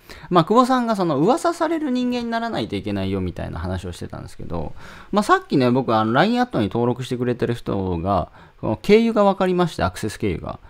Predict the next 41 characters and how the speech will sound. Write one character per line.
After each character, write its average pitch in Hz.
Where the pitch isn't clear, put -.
な 190
ん -
か 170
僕 262
の 156
塾 143
生 196
さ 190
ん 196
の 208
俊 196
英 101
君 92
っ -
て 87
い 85
う -
子 85
が 80
い 90
る 90
ん 92
で 90
す -
け -
ど、 120
そ 139
の -
俊 262
英 175
君 131
に 101
会 127
っ -
て、 139
俊 208
英 143
君 127
が、 143
あ 117
の、 110